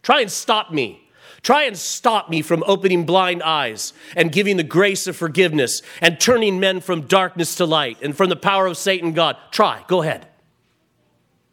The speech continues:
The command of the church is clear, and it is based on the authority of the risen Christ.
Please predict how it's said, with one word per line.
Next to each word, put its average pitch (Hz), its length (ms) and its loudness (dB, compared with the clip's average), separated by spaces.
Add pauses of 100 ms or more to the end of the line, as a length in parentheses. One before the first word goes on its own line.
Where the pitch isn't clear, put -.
(1700)
The - 60 -20
command 180 360 2
of 160 60 -4
the 151 80 -4
church 180 340 0
is 135 140 -4
clear, 202 400 4
and 170 100 -2
it 147 60 -6
is 131 80 -10
based 175 340 0
on 156 120 0
the 147 60 0
authority 175 420 2
of 151 40 0
the 147 80 -2
risen 147 320 -2
Christ. 127 680 -4